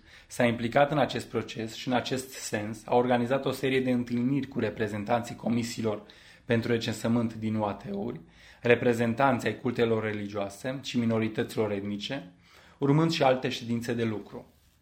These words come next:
Ne dorim ca recenzorii să respecte regulile de comportament față de persoanele intervievate. Indiferent de atitudinea persoanelor care participă la recensământ,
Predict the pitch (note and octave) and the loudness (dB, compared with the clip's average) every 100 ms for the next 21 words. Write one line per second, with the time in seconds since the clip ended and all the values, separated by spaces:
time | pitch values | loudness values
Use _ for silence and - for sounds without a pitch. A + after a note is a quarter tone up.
0 | _ _ _ B2+ C3 B2 C3+ E3 E3 C#3+ | _ _ _ 4 6 8 6 8 8 6
1 | C3+ C3 C3 C3 B2+ A#2+ A2+ - B2+ C3+ | 4 2 2 2 2 2 2 0 0 4
2 | B2 C#3 B2+ A2+ G#2 G#2+ - G#2+ A2+ A2 | 6 6 4 2 2 0 0 2 2 2
3 | G#2+ A2+ A2 A#2+ A2+ A2 A2 A#2 - A2+ | 0 0 2 2 2 0 0 0 2 4
4 | A2+ A2+ A2 - - - C3 A#2+ A2+ A2 | 4 4 2 -2 -14 -8 0 4 4 4
5 | A2+ G#2+ F#2+ - - _ _ - - - | 4 2 0 -8 -16 _ _ -20 -8 2
6 | D3+ F3 D#3+ D#3+ D3+ C#3 B2+ B2 B2+ C3 | 4 6 6 6 8 8 8 6 -4 -2
7 | C3+ B2 - G#2+ - D3 A2 G#2 G2+ A#2 | 2 4 4 2 4 4 4 -2 4 4
8 | A2 A2 - B2 D3 D3 C#3 A#2+ A2+ A#2+ | 4 2 0 -2 0 4 6 6 4 0
9 | G#2+ A2+ G#2 G2+ A2+ | -2 -4 -4 -6 -10